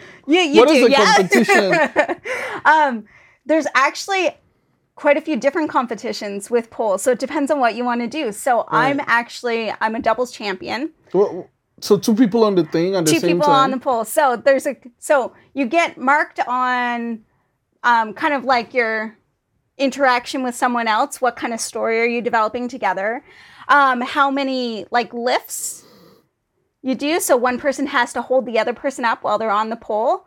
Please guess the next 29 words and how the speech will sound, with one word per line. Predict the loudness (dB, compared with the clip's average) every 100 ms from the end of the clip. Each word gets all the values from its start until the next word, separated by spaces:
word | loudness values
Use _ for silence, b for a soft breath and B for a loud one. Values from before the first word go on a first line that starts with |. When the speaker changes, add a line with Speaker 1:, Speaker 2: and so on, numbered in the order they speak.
| b b b b
Speaker 1:
Um, | 0 0 -2
and | -4
you | 0
have | -2 -2
to | -2
have, | -2 -2
like, | -4
so | -2 -4
many | -2 -6
of | -4
those | -2 -2 -4
elements, | -4 -2 -2 -4 -4
and | -6
you | -2
get | -4 -6
points | -12 -10 -10
for | -6 -6
each | -6 -8
one | -6 -4
depending | -4 -6 -6 -6
on | -4
how | -4
hard | -2 -4 -2
they | -2
are. | 0 0 -2 -8 b b
Speaker 2:
Hmm. | -6 0
Speaker 1:
Um, | 2 2 -2
synchronization, | -6 -6 -4 -4 -4 -6 -8 -6 -6 -4 -4 -4
so, | 0 0 0 -4 -4